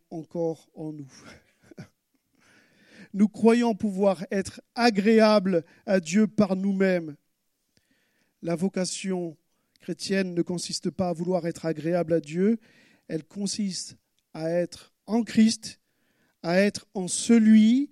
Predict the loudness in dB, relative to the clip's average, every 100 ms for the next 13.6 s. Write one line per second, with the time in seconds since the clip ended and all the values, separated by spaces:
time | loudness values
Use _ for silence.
0 | _ _ -6 -2 -2 -2 0 2 2 2
1 | 2 0 -2 -4 -4 -4 -4 -8 -10 -10
2 | -8 -8 -10 -14 -14 -14 -12 -12 -12 -14
3 | -18 -20 _ _ _ _ _ _ _ -6
4 | -2 4 2 2 2 4 2 -2 _ _
5 | _ _ _ _ _ _ _ _ _ _
6 | _ _ _ _ _ -12 -8 -6 -2 -2
7 | -2 -2 -4 -6 -12 -12 -10 -6 -6 -6
8 | -8 -10 -10 -8 -8 -10 -16 -16 -14 -12
9 | -8 -8 -8 -14 -20 -20 -18 -20 -20 -16
10 | -16 -16 -20 -20 -20 _ _ _ _ _
11 | _ _ _ _ _ _ _ _ _ _
12 | -18 -10 -4 0 0 0 -4 -6 -14 -16
13 | -10 -6 -6 -6 -16 -20